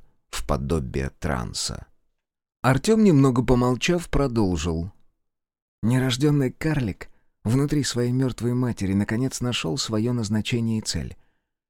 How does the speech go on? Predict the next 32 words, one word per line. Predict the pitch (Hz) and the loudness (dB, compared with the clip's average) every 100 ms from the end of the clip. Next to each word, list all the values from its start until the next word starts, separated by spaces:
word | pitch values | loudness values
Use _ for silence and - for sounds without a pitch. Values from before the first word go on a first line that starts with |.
| - | -2
И | 113 | 0
тогда | 117 127 | 2 2
мёртвая | 120 135 127 117 117 | 2 2 2 0 0
Зойка, | 104 139 156 135 101 | 2 2 2 -2 -2
управляемая | 92 101 107 101 98 95 | 0 0 2 2 2 0
карликом, | 101 87 87 - 85 - - | -2 -4 -6 -6 -8 -10 -20
встала | - - - 110 131 | -8 -4 -2 -2 0
и | 147 | -2
пошла. | 151 131 - - 76 - _ _ _ _ _ - | -4 -6 -6 -6 -8 -8 _ _ _ _ _ 2
Умершая | 127 135 143 117 - 95 | 6 6 4 0 0 -2
плоть | - 107 165 - | 2 2 2 0
подчинялась | 107 95 95 127 139 | -2 0 0 0 -2
ему | 117 110 | -2 0
ещё | 98 - | 0 0
легче, | 110 110 - 98 | 0 0 -2 -6
чем | 143 95 | -2 -2
живая. | 92 92 143 - - _ _ - | -2 -2 -6 -10 -20 _ _ -6
Когда | 117 127 | 0 2
он | 131 131 | 2 2
вступил | - 131 139 | 0 0 2
с | 123 | 0
матерью | 131 127 - 104 104 | 0 0 0 0 0
в | 95 | 2
мысленный | 143 - 90 95 | 0 0 -2 0
диалог, | 95 113 156 190 - | 0 0 0 -4 -2
её | 104 117 127 | 0 2 2
мёртвый | 113 123 110 110 | 2 0 0 0
мозг | 131 190 190 139 | 0 0 -2 -2
начал | 160 156 143 127 | -2 -2 -2 0
ему | 117 117 | 0 -2
отвечать. | 120 95 90 - - - - _ _ _ - | -4 -4 -6 -6 -10 -16 -20 _ _ _ -4
Смерть | - 127 143 143 - | 0 2 0 -4 -10